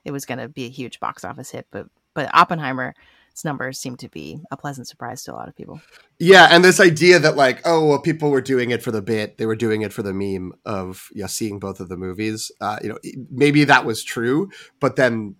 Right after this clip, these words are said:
Speaker 2: the, the word of mouth must be good of, like,
Speaker 1: Mm.
Speaker 2: Actually, you should go see the three-hour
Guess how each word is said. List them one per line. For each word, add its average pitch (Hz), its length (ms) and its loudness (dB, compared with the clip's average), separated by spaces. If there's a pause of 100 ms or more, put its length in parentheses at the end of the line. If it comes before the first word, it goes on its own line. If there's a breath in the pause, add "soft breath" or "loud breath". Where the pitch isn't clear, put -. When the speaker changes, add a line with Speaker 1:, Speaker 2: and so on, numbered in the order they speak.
Speaker 2:
the, 107 360 -8
the 113 100 -4
word 107 220 -4
of 95 80 -14
mouth 104 260 -6
must - 160 -10
be 104 80 -12
good 98 220 -8
of, 92 120 -12
like, 143 140 -10
Speaker 1:
Mm. - 80 -6
Speaker 2:
Actually, 104 300 -8
you 107 100 -8
should 156 200 -12
go 101 120 -10
see 101 160 -10
the 95 140 -12
three-hour 92 680 -8